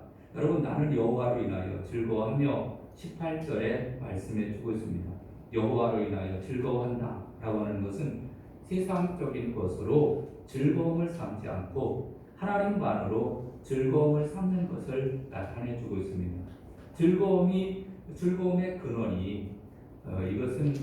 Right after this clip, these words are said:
어, 손에 잡히는 것, 그리고, 어, 무엇을 얻었다고 하는 것에 대해서 감사를 하고 즐거워하는 것이 아닌 것을 나타내 줍니다. 여러분,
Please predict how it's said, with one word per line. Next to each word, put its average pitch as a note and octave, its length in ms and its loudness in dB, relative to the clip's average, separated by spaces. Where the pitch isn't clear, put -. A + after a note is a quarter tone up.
어, G2+ 180 -4
손에 A3+ 420 2
잡히는 A#2 520 -2
것, F#2 420 -2
그리고, A#2 760 0
어, G2+ 320 -6
무엇을 A#2 480 0
얻었다고 D3 1080 -2
하는 D3+ 240 0
것에 C3 480 0
대해서 - 680 -2
감사를 A2 800 -2
하고 F#2+ 500 -4
즐거워하는 B2+ 640 0
것이 A#2 480 -2
아닌 G2+ 400 -4
것을 D3+ 520 0
나타내 G#2+ 400 -2
줍니다. F#2 360 -2
여러분, E3 540 4